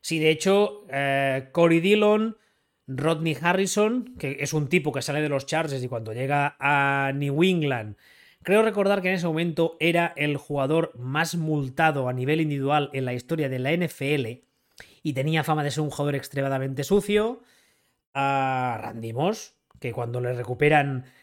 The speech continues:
está completamente desaparecido en Oakland después de un año ahí medio sabático rascándose las bolingas.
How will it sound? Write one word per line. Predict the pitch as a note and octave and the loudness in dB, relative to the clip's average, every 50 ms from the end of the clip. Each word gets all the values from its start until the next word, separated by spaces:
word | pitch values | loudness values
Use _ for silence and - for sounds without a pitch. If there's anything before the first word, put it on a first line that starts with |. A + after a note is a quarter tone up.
| _ _ _ | _ _ _
está | D3+ C3 - - D3 C#3 C#3 | -6 -6 -2 0 0 0 0
completamente | - C#3+ C#3+ D3 C#3+ D3 D3 D3+ C#3 C3+ | -2 -2 -2 -2 0 0 -2 -2 -2 -2
desaparecido | C#3+ C#3+ C3 D3 B2+ C3+ C3 B2+ D3 C#3+ C#3 C#3 | -2 -2 -2 -2 -2 -2 -4 -2 -2 -2 0 0
en | C#3+ | 2
Oakland | D3+ E3 D#3 C#3+ E3 E3 E3+ E3+ D3+ | 2 2 2 2 0 0 0 0 -2
después | C3+ B2+ - - D3+ C#3+ B2+ | -4 -6 -4 -4 -4 -2 -2
de | C#3+ | -2
un | C#3 C3+ C#3 | -2 -2 -2
año | C#3+ C#3+ C#3 C#3 C3+ | -2 -2 -2 -2 0
ahí | C3 C3 C3+ C3+ | 0 0 0 0
medio | C3+ C3 C3 C3 | -2 -2 -2 -4
sabático | C3 C#3 B2+ B2+ C3+ C#3 B2 C3+ | -4 -4 -4 -4 -4 -4 -4 -4
rascándose | C3+ C3 B2 - C#3+ C#3 C3+ C3 - - C3+ C3+ C3+ C3 B2 | -4 -4 -4 -6 -6 -4 -4 -6 -6 -6 -4 -4 -4 -4 -4
las | B2+ B2+ A#2 | -4 -4 -2
bolingas. | C3 D3 E3+ F3+ G3 G3+ G#3+ A3 A#3+ A#3+ - | -2 0 0 0 0 0 0 -2 -2 -4 -8